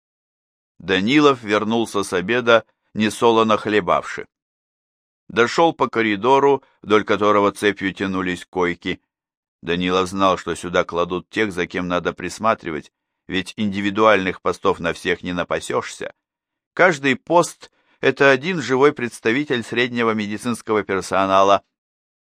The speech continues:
До столовой — получил от толстой тетки в грязноватом халате ложку и тарелку,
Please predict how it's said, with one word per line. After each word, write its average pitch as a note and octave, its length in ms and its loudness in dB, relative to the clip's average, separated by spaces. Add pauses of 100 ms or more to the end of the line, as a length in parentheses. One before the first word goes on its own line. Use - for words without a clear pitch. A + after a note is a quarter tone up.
(120)
До B2 160 6
столовой — G#2+ 800 0 (460)
получил E3 400 4
от D#3+ 200 4
толстой D3+ 420 2
тетки D#3 420 2
в A#2+ 60 -4
грязноватом A#2+ 640 2
халате A2+ 480 4
ложку A2 420 2
и F2+ 60 -4
тарелку, D3+ 680 -2